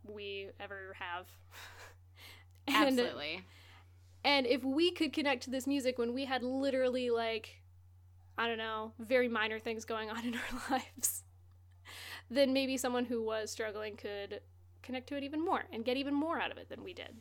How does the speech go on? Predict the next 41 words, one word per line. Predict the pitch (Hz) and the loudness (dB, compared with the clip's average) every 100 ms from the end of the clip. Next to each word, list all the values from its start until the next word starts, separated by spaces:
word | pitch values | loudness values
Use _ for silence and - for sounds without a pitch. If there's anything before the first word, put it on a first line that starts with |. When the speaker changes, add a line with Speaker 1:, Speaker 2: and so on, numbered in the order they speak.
| - - - - - - - - - | -20 -20 -20 -20 -20 -20 -20 -20 -20
Speaker 1:
'Cause, | - 226 | -12 -4
man, | 247 226 185 170 | 0 0 -2 -4
Speaker 2:
Yeah. | |
Speaker 1:
I | 220 | -4
got | 214 175 - | -2 -4 -8
so | - 214 190 | -8 -8 -10
much | 175 185 | -12 -10
out | 165 | -12
of | |
this | - - | -12 -14
album | - - - | -14 -14 -14
when | - | -12
I | |
was | - | -10
Speaker 2:
I | 180 | -10
know, | 165 156 - | -10 -12 -14
it's | - | -14
a | - | -14
Speaker 1:
fucking | - 202 | -14 -10
Speaker 2:
fucking | 170 170 | -10 -8
Speaker 1:
thirteen. | 165 170 180 214 - - | -10 -10 -12 -16 -20 -16
Speaker 2:
good | 160 156 | -14 -12
album. | 123 143 - 175 151 - - - - - 220 | -10 -10 -12 -14 -14 -16 -20 -20 -20 -18 -14
Speaker 1:
It | |
was | 185 185 - - - 226 208 | -12 -14 -16 -20 -18 -14 -10
my | 202 180 | -8 -8
Speaker 2:
So | |
Speaker 1:
jam. | 175 170 160 | -8 -8 -8
Speaker 2:
good. | - - - - - - - - - - - - | -10 -16 -20 -20 -20 -20 -20 -20 -20 -20 -20 -18
Speaker 1:
So | - 180 180 | -14 -14 -14
good. | - - - - - | -16 -18 -20 -20 -2
Anyway. | 330 311 226 180 208 - - - - - - | 2 4 4 2 -4 -16 -20 -20 -20 -20 -2
Speaker 2:
And | 254 254 269 | 6 6 6
for | - 247 269 311 285 - - - | 4 4 8 6 4 -6 -20 -20
<laughs> | - - - | -20 -10 0
a | 202 190 180 202 - | 2 2 -4 -6 2
slightly | 254 214 196 | 2 4 0
inappropriate | - 214 208 233 196 - 180 - | 0 -2 -2 0 0 0 -4 -4
segue, | 175 165 175 180 185 190 - | -6 -6 -2 -2 -2 -4 -8
<laughs> | - | -2
uh, | 240 - - - - - 233 233 | -2 -2 -12 -20 -10 -2 0 0